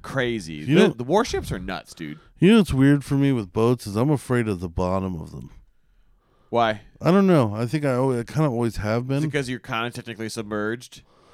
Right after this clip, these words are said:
Speaker 2: Well,
Speaker 1: Sorta?
Speaker 2: no, I mean, like,
Speaker 1: From your side, yeah.
Speaker 2: not being in the bottom of 'em, but, like,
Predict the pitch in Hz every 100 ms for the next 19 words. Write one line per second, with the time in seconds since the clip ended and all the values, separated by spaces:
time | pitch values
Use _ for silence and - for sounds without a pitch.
0 | _ _ 143 147 117 123 - 139 160 156
1 | 143 147 143 131 123 117 110 101 85 80
2 | 85 170 180 117 127 139 135 90 110 120
3 | 123 113 127 135 139 139 143 156 156 131
4 | 110 110 107 95